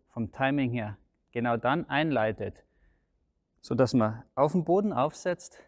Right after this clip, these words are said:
wenn man weiß, wo man hindurch starten möchte. Sonst verpufft die ganze Energie, die ich eben mir hier damit mühsam aufgebaut habe. Wenn ich hier stehe und auf den Ball warte,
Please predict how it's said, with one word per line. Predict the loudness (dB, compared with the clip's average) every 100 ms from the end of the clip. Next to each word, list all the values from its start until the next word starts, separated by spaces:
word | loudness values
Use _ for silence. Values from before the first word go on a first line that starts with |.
| _
wenn | -6 -2
man | 0
weiß, | 2 0 -2 -10 _
wo | -4
man | -2 -2
hindurch | -2 -2 -4
starten | -2 -4 -2 -6
möchte. | -8 -10 -14 -18 -18 _ _
Sonst | -4 -4 -4
verpufft | -8 -2 0 0 -6
die |
ganze | -2 -2 -2 -2
Energie, | 0 0 0 -2 -4 _ _ _ _ _
die | -4
ich | -2
eben | 0 2 0 -4 _ -8
mir | -8
hier | -4 -4 -2
damit | 0 2 0 0
mühsam | -2 0 0 0 0
aufgebaut | -2 -2 0 2 2 2
habe. | 0 0 -8 -20 -20 _
Wenn | -6
ich | -6
hier | 0 0
stehe | 0 0 0 0 -6 _ _ _
und | -6 -2
auf | -2
den | 0 0
Ball | 2 2 4
warte, | 2 2 -2 -4